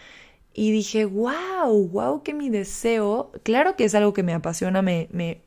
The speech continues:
me súper encanta, me he metido a estudiar muchísimos diplomados, leo muchísimo, me meto a estudiar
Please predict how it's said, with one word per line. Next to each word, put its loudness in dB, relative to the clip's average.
me -2
súper -2
encanta, 0
me 2
he 0
metido 0
a 2
estudiar 0
muchísimos -4
diplomados, -2
leo -2
muchísimo, -4
me -2
meto -2
a -12
estudiar -4